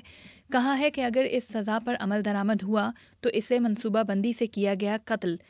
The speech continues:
تصور کیا جائے گا۔ انڈیا کی وزارت خارجہ کی جانب سے جاری بیان کے مطابق،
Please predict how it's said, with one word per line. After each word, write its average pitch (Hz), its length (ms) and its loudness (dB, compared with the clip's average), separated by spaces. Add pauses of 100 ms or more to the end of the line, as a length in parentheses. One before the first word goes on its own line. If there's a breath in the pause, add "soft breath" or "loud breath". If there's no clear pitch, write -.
(160 soft breath)
تصور 185 380 0
کیا 180 300 -2
جائے 180 300 -4
گا۔ 185 160 -2 (400 loud breath)
انڈیا 214 280 4
کی 214 100 -2
وزارت 202 400 0
خارجہ 202 360 -2
کی 214 60 -6
جانب 202 340 -2
سے 214 80 -2
جاری 202 320 0
بیان 196 300 -2
کے 196 100 -4
مطابق، 196 520 -2